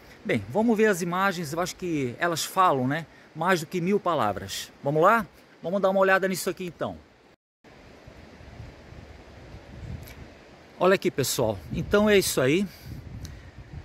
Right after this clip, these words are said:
É isso que eu quero mostrar pra vocês, tá? Essa obra aqui, ó. Vejam só o perigo. Isso aqui, ó. Eu nem quero chegar muito próximo, tá?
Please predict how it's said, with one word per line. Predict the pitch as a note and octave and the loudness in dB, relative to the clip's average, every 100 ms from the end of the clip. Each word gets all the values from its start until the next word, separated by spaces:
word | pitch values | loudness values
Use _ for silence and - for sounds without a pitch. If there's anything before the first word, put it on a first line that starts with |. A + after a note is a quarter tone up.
| - - - - - - - - - - - - | -16 -14 -14 -16 -18 -18 -18 -12 -10 -8 -8 -2
É | C3 | 0
isso | D3 | 0
que | - | -2
eu | |
quero | C#3+ E3+ D#3+ | 0 2 2
mostrar | D3 - D3 | 0 0 0
pra | D3+ | 0
vocês, | A#2 - D#3 F#3+ - | -2 0 2 2 0
tá? | C#3 F3 - - - - | -4 -4 -12 -20 -20 -12
Essa | - - D3 | -6 -4 0
obra | D#3 E3 E3+ | 2 2 0
aqui, | - B2 | 0 -4
ó. | F#2+ G#2+ | -4 0
Vejam | D3 E3+ F3 | 2 2 0
só | - F#3 F#3+ - | 0 0 -2 4
o | G#3+ A3 - - - | 6 6 2 -18 2
perigo. | A3 A3+ A3 C3+ A#2 F#2+ E2+ - - - - - - _ - - - - - - - | 4 6 4 2 -4 -6 -10 -20 -20 -20 -20 -20 -20 _ -20 -20 -20 -20 -20 -20 -12
Isso | - - | -4 0
aqui, | - A#3 | 2 4
ó. | E3 G#2+ - - - - - - - - - - - - - - - - - - - - D#3+ | 4 4 -4 -18 -20 -20 -20 -20 -20 -20 -20 -20 -20 -20 -20 -20 -20 -20 -20 -20 -20 -8 0
Eu | E3+ | 4
nem | A#3+ | 4
quero | A#3 A#3+ B3 | 4 2 2
chegar | - A3 A3 | 0 0 2
muito | A3 A3+ A3+ | 2 0 -2
próximo, | - F#3 C3+ - A#2+ A2+ | -2 2 2 0 -6 -6
tá? | B2+ C3+ | -2 -2